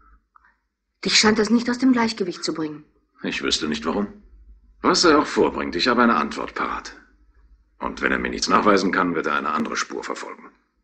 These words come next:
Speaker 1: Ich wünschte, ich könnte es so wie du sehen. In den, in den vergangenen Tagen habe ich immer wieder versucht, eine Entschuldigung zu finden für das, was wir getan haben.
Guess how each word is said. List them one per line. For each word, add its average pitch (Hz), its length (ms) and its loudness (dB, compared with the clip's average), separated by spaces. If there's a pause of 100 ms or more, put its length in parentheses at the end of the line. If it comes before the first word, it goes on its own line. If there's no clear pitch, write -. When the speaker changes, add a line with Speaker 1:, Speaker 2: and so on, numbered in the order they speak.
(1500)
Speaker 1:
Ich 208 260 -2
wünschte, 202 280 2
ich - 100 -6
könnte 170 220 -4
es - 80 -2
so 165 140 -2
wie 165 100 0
du 185 200 -4
sehen. 175 360 -8 (480)
In 202 180 4
den, 190 300 2 (120)
in 220 100 4
den 226 120 6
vergangenen 233 420 6
Tagen 240 320 6
habe 233 100 6
ich - 80 2
immer 247 200 8
wieder 233 160 2
versucht, 233 360 2
eine 220 160 4
Entschuldigung 220 680 0
zu - 120 -4
finden - 380 -4
für - 140 -2
das, - 260 -4
was - 180 -6
wir - 80 -4
getan - 480 -4
haben. 196 200 -10